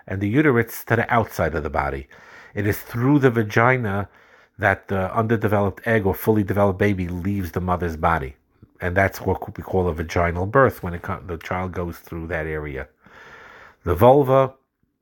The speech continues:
is, people say vagina instead of it, but the vagina is inside the body, the vulva is outside, uh, and has various parts. Um, from the bottom to the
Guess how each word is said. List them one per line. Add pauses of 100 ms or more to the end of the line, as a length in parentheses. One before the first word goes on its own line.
(720)
is,
people
say
vagina
instead
of
it,
but
the
vagina
is
inside
the
body,
the
vulva
is (640)
outside, (680)
uh, (280)
and
has
various
parts. (920)
Um, (240)
from
the
bottom
to
the